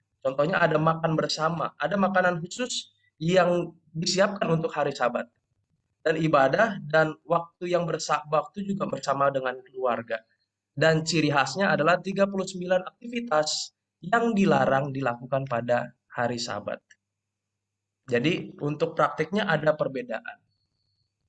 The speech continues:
Kemudian ada makanan halal haram. Sama-sama percaya aturan halal haram atau yang dikenal dengan kosher di dalam kitab Imamat sebelas. Advent melarang makan darah dan lemak.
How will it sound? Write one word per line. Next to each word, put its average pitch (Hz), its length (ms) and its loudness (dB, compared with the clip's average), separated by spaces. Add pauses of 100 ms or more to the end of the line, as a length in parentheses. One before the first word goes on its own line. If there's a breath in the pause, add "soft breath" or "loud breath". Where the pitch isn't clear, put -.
(200)
Kemudian 147 380 2
ada 156 160 6
makanan 147 500 2
halal 139 380 2 (100)
haram. 123 300 -4 (420 soft breath)
Sama-sama 156 560 2
percaya 151 480 0
aturan 143 320 -2
halal 143 480 0
haram 139 320 -6
atau 147 240 0
yang 143 160 2
dikenal 135 400 -4
dengan 131 320 -6
kosher 196 560 2 (480)
di 139 80 -6
dalam 147 400 2
kitab 139 400 -6
Imamat 127 480 -2
sebelas. 107 720 -10 (380)
Advent 214 720 0
melarang 185 640 4
makan 170 400 0
darah 156 400 0
dan 135 160 -2
lemak. 120 320 -6